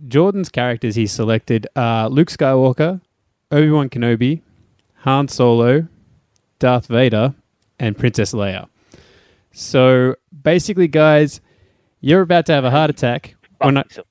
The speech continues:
Speaker 2: Jordan.
Speaker 1: when I show you guys <laughs> your options right now. So this is your draft pool.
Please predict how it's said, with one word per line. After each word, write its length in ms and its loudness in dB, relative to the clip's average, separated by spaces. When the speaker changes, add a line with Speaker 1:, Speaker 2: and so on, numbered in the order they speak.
Speaker 2:
Jordan. 200 -20
Speaker 1:
when 180 2
I 80 4
show 220 0
you 220 0
guys 460 0
<laughs> 80 -8
your 300 0
options 420 -6
right 220 -6
now. 300 -8
So 460 0
this 300 0
is 160 -2
your 160 0
draft 480 0
pool. 360 -8